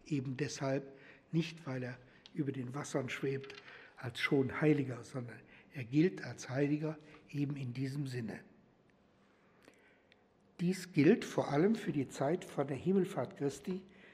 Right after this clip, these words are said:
bis zur Mailänder Vereinbarung, mit der den Christen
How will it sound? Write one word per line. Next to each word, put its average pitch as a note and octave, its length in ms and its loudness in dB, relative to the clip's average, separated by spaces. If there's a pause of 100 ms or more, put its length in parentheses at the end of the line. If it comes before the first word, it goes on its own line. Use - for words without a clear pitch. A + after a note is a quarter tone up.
(140)
bis - 220 -4
zur D3 140 4
Mailänder C#3 540 2
Vereinbarung, C#3 880 -2 (480)
mit C#3 180 -2
der D#3+ 100 4
den C#3 200 -2
Christen D#3 500 -4